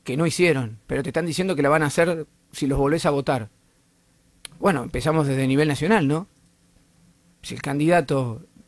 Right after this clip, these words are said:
de, de, a, a, la promesa a presidente que tiene hoy el oficialismo nacional es el actual ministro de Economía, con ciento cincuenta puntos de inflación, no sabe cómo contener la inflación, no sabe cómo darle valor a nuestra moneda, no sabe cómo contener el valor del dólar,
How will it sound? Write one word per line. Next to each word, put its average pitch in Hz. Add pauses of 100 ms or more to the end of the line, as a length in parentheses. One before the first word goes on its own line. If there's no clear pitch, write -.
(200)
de, 143
de, 127 (280)
a, -
a, -
la 143
promesa 180
a 165
presidente 165
que 131
tiene 151
hoy 151
el 135
oficialismo 143
nacional 170
es 143
el 127
actual 143
ministro 139
de 135
Economía, 139 (840)
con 143
ciento 143
cincuenta 143
puntos 165
de 156
inflación, 185
no 156
sabe 151
cómo 180
contener 147
la 160
inflación, 139
no 151
sabe 147
cómo 175
darle 147
valor 147
a 151
nuestra 143
moneda, 160
no 143
sabe 139
cómo 170
contener 151
el 156
valor 147
del 147
dólar, 170